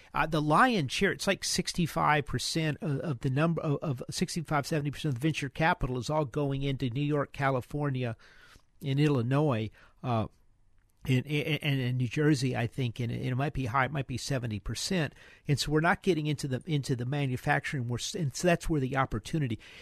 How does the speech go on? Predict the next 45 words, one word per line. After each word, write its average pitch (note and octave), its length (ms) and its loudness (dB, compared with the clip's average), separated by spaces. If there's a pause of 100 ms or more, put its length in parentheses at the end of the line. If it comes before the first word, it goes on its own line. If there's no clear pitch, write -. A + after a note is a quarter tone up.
(120)
It, D#3 220 0 (240)
it, D#3 180 -4 (220)
<laughs> - 200 0
one G3+ 240 8
of E4+ 60 6
the - 60 2
things F#3 360 4
that D#3 100 0
really F#3 280 6
came F3 280 4
out D3+ 120 4
of D3 80 0
the C3 60 -6
salt B3 340 2
conference, C#3 460 -2
I E3 140 2
felt D#3+ 200 2
like, C3+ 260 -4
was C#3 200 2 (380)
there, E4+ 220 2 (280)
there D4+ 160 2
is, - 420 2
money A#3+ 380 4
is C#3 320 0
raining C#3+ 640 2
from C3 220 -4
the A#2 80 -2
sky A#2 500 0
out G#2+ 220 -4
there. A#2+ 160 -4
Literally, D3+ 260 2
I - 40 4
mean, D3+ 100 4 (360)
uh, F#3 120 -8
the, G3 240 6
the F#3 120 2
talk B3 480 4
of D#3+ 200 0
when D3+ 160 0
the C3 60 0
market D#3+ 420 2
corrected D3 640 0 (260)
in, C3 240 0
in, C#3 320 0
uh, B2+ 320 -2